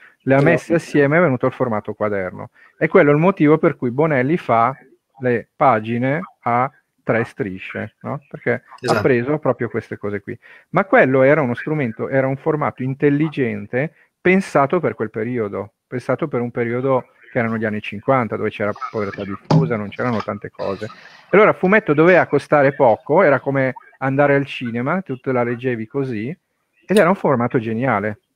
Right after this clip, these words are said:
Speaker 1: Il formato comic book, sono tutti, eh, piuttosto che quello francese, no? Eh,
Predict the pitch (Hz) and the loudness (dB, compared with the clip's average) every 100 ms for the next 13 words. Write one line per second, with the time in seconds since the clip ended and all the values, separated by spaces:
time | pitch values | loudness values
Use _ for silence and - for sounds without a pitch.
0 | _ _ - _ _ _ _ - 185 269 | _ _ -20 _ _ _ _ -4 0 2
1 | 247 175 143 143 147 139 127 123 120 113 | 4 4 2 2 4 4 4 2 2 0
2 | 110 107 101 95 92 101 - 117 107 113 | -2 -4 -6 -6 -10 -12 -10 -10 -10 -6
3 | 127 135 - - - 180 190 - 135 - | -6 -6 -8 -12 -8 -6 -6 -2 -4 -4
4 | _ _ 135 123 120 131 - 131 - 127 | _ _ -4 -2 -4 -6 -2 -2 -2 -2
5 | 123 120 127 123 113 - 113 110 110 110 | 2 2 2 -2 -4 -2 -4 -2 -2 0
6 | 123 113 107 113 131 - 110 | -2 -2 -4 -4 -6 -6 -8